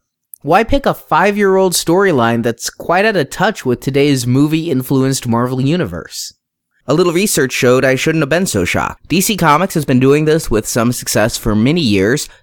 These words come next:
combining comic book adaptations with original prose. Now it's time for Marvel to jump into the fray. Four excessively popular comic story arcs would be adapted to prose fiction. First was Civil War, written by Stuart Moore,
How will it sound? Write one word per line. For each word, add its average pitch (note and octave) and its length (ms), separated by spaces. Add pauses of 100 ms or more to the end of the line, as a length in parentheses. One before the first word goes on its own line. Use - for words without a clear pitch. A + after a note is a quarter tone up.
combining C3+ 420
comic C#3+ 360
book D#3+ 160
adaptations A#2 720
with A2 160
original G#2 340
prose. C3+ 480 (340)
Now F3 200
it's - 120
time E3+ 240
for F#3 120
Marvel F3 340
to B2 240
jump A2+ 260
into B2+ 200
the A#2 80
fray. C#3+ 480 (220)
Four G3 500
excessively F3 720
popular C#3 480
comic C3 380
story G#2 360
arcs F#2 300
would G2 80
be G#2+ 120
adapted G#2 760
to A2+ 100
prose G2+ 340
fiction. - 480 (220)
First F3+ 440
was C#3 220
Civil F3+ 320
War, C#3+ 380
written B2+ 340
by A#2+ 160
Stuart C3 420
Moore, G#2+ 380